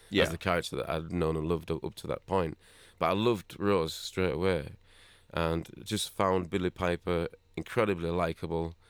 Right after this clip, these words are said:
Speaker 2: And, um, I, I just loved the everyday sort of nature of a character, a relationship with her mum. I loved everything about her,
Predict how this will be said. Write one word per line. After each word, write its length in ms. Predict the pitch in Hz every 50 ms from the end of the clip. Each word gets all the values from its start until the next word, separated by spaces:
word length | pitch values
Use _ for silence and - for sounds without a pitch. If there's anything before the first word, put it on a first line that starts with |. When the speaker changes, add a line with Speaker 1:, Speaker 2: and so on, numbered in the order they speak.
| - - _ - _ - - - - - _ -
Speaker 2:
And, 400 | - 80 78 80 78 80 80 - - - - _ - -
um, 460 | 82 82 80 80 80 80 85 82 - - _ _ - -
I, 80 | - - -
I 60 | - 87
just 180 | 92 90 - 95
loved 140 | 92 80
the 160 | 80 90 92 87
everyday 460 | 90 90 82 87 80 87 87 87 85
sort 200 | - - - -
of 60 | 73
nature 460 | 82 82 87 90 92 85 - - 85
of 100 | 80 78
a 40 | 85
character, 720 | - - 87 87 85 69 - - - 87 85 85 85 85 82 - - - - - - - - - -
a 80 | 71 78
relationship 380 | 82 87 87 85 - - - -
with 80 | 76
her 60 | 80 82
mum. 240 | 82 85 85 85
I 60 | 85 92
loved 280 | 101 104 117 107 - -
everything 260 | 107 95 95 101 98
about 260 | 95 107 107 101 65
her, 80 | 67